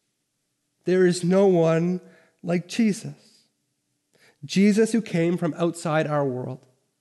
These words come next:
outside our sin, outside our brokenness, and took it on in its full force. Jesus, who resurrected from the dead, conquered the grave.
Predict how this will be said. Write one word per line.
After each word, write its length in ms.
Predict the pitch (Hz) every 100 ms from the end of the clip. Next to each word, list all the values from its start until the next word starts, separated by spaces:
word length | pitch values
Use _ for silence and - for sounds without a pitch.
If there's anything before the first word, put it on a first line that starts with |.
| _ _ _ _ -
outside 540 | 175 175 - 170 170
our 180 | 165 156
sin, 440 | 156 160 151 139 - _ _ _ _ _ _ _ _
outside 640 | 185 190 208 - 190 190 202
our 240 | 190 175
brokenness, 720 | 175 151 165 160 165 135 135 -
and 260 | 165 156
took 220 | - 208
it 100 | 220 165
on 420 | 147 143 156 180 - -
in 140 | 151
its 160 | 147 -
full 680 | - - 180 175 170 -
force. 600 | - - 156 127 120 - - _ _ _ _ _ _ _ _ - -
Jesus, 600 | 156 143 214 233 185 170 -
who 160 | 202
resurrected 640 | 160 196 202 190 190 190 175
from 200 | 190 180
the 80 | 170
dead, 380 | 160 156 151 - - _
conquered 600 | - - 208 208 196 180
the 80 | 170
grave. 500 | 160 156 143 190